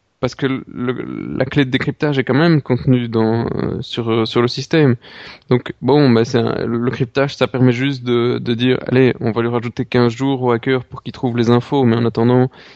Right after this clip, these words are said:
les infos, il les aura toujours. Donc c'est un, bon, je trouve ça assez injuste parce qu'il n'y a pas de, de système, euh, totalement, euh,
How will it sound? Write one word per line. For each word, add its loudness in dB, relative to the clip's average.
les 2
infos, 2
il 0
les -4
aura -2
toujours. -8
Donc 4
c'est -2
un, 2
bon, 0
je -10
trouve -10
ça -4
assez 0
injuste -2
parce -12
qu'il -2
n'y -6
a -6
pas 2
de, -2
de -4
système, 2
euh, -2
totalement, 4
euh, 0